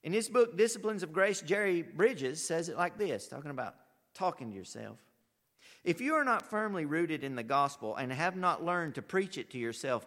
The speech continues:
every day, you will soon become discouraged and will slack off in your pursuit of holiness." That's true.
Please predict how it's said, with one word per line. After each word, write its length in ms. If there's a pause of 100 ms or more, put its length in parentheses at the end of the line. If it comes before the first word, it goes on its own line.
every 400
day, 560 (760)
you 180
will 100
soon 320
become 300
discouraged 680
and 120
will 80
slack 460
off 360
in 120
your 120
pursuit 420
of 120
holiness." 460 (500)
That's 160
true. 300